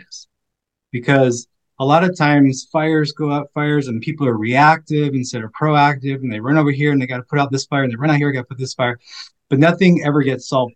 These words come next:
permanently, and those fires just keep happening. And so we see all these types of problems in the world, and we could just sit here and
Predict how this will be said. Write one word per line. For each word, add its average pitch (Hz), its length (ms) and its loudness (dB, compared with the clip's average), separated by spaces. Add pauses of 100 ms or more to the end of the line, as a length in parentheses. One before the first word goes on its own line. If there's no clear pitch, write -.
(100)
permanently, 120 720 -2 (260)
and 120 120 -6
those 123 160 -6
fires 131 500 0
just - 180 -16
keep 117 200 -14
happening. 101 540 -10 (160)
And 117 100 -12
so 135 180 -4
we 131 120 0
see 143 460 2 (420)
all 147 260 0
these 143 260 4
types 127 240 -2
of 117 100 -16
problems 120 500 -2
in 101 80 -10
the 98 80 -8
world, 107 380 -8 (680)
and 123 80 -4
we 123 80 0
could 135 140 -4
just 120 160 -6
sit 139 120 2
here 135 180 4
and 107 180 -2